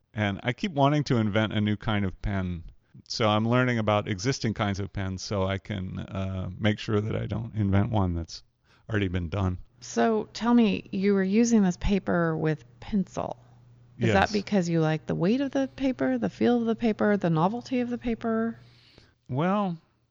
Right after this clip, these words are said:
Speaker 1: what do I like about it? Well, one is it's, it's a bit larger than the paper I normally use, this particular one. And, uh, I, I can erase on it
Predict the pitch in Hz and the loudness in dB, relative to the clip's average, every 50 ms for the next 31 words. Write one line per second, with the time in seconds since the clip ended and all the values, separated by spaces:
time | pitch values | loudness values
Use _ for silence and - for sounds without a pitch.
0 | _ _ - 208 - - - 170 165 143 113 107 107 104 98 - 107 98 101 95 | _ _ -10 -10 -6 -2 0 4 6 8 8 8 8 6 6 4 4 4 6 6
1 | 90 95 - - 131 139 143 156 180 202 220 190 147 - - 131 110 - - - | 6 4 4 6 6 6 6 6 6 6 6 4 4 2 2 0 0 -2 -6 -12
2 | - - 123 123 - 139 120 135 170 147 - 117 123 123 127 127 113 123 113 104 | -4 -4 -2 -2 -2 -2 0 0 -2 0 2 6 8 8 8 8 6 6 4 4
3 | 104 104 101 101 98 95 - 104 101 - - 98 98 98 98 101 101 98 95 95 | 4 4 2 2 0 0 -2 -4 -4 -4 -4 -4 -4 -2 -2 -4 -4 -4 -4 -4
4 | 92 92 90 90 87 90 92 95 101 113 117 - - - - - 104 - - - | -4 -4 -4 -4 -4 -2 -2 -2 -2 -4 -6 -8 -12 -10 -6 -6 -6 -6 -6 -6
5 | - 95 - - 113 - - - 104 98 95 92 101 113 135 135 120 - _ _ | -6 -8 -8 -8 -10 -10 -8 -6 -4 -4 -2 -2 -2 -2 -2 -4 -6 -10 _ _
6 | _ _ _ _ _ _ _ _ _ _ _ _ _ _ _ 113 117 117 117 117 | _ _ _ _ _ _ _ _ _ _ _ _ _ _ _ -2 0 2 2 2
7 | 117 120 120 120 117 117 117 117 117 110 107 98 - _ _ _ _ _ _ _ | 2 4 4 2 2 2 0 0 -2 -4 -6 -10 -16 _ _ _ _ _ _ _
8 | _ - - 127 120 - - - 113 - - - 139 - - 156 135 127 123 117 | _ -2 2 2 2 2 2 -2 -2 0 2 4 4 4 4 4 4 4 4 6
9 | 123 156 180 190 175 - - 131 113 107 101 98 101 - - | 6 6 6 6 4 2 0 0 0 2 2 0 0 -4 -6